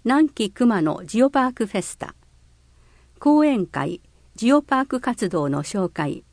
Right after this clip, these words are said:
地場産品販売などを行います。二月十一日祝日、十一時から十六時まで、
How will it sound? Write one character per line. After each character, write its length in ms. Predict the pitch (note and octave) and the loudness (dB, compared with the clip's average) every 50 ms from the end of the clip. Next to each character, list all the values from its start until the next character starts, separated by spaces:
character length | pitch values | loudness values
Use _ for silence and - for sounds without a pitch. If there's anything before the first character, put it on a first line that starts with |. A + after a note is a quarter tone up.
| _ _ _ _ _ _ _ | _ _ _ _ _ _ _
地 120 | - A3 A3+ | -4 -2 2
場 160 | D4 C#4 D4 | 2 2 2
産 300 | - - C#4 C4 B3+ B3+ - | 0 0 0 0 0 0 0
品 200 | E3+ D#3 D3+ D3+ | 0 0 0 0
販 260 | - G3 G#3+ A3 G#3 | -2 -2 -2 0 0
売 200 | G#3+ G#3 G#3 G3+ | 0 0 0 0
な 120 | G3 F#3 | 0 -2
ど 120 | D#3 C#3+ C#3 | -2 -4 -4
を 140 | F3 D3+ | -4 -4
行 140 | D3+ - E3+ | -6 -4 -4
い 220 | D3 C#3+ C#3 C3+ C3 | -4 -4 -4 -6 -6
ま 120 | C#3+ F3 | -6 -8
す。 240 | - - - - _ _ _ _ _ _ _ _ _ _ _ _ _ _ _ - | -10 -12 -16 -20 _ _ _ _ _ _ _ _ _ _ _ _ _ _ _ 0
二 140 | G#3 A#3 B3 | 2 2 4
月 300 | C#4+ D4+ D#4 - C#4 A3+ | 4 2 2 0 -2 -2
十 220 | - A3 A3+ A#3+ | 0 0 0 0
一 220 | A#3 A3 - G#3+ G3+ | 0 0 -2 -2 -2
日 260 | F#3+ G3 F#3+ - F3+ | -2 -2 -4 -6 -10
祝 240 | - - - - F#3+ | -10 -8 -6 -6 -4
日、 420 | F3+ E3 D#3+ D#3+ - D3 D3+ - _ _ _ _ _ _ - | -4 -4 -4 -6 -6 -10 -10 -10 _ _ _ _ _ _ -4
十 220 | F3+ A3+ C4 C#4+ | 0 2 4 4
一 240 | C#4+ B3+ - - A#3+ | 4 4 2 -4 -8
時 160 | - - G3 | -6 -6 -6
か 120 | - F3 D#3+ | -4 -6 -6
ら 160 | E3 - - | -6 -6 -8
十 200 | - - A3+ B3 | -4 0 2 2
六 240 | B3+ B3+ B3+ - B3 | 4 2 2 0 -2
時 140 | - A3 G3+ | -2 -2 -2
ま 140 | F#3+ F#3 E3 | -2 -2 -2
で、 180 | - - - | -4 -8 -12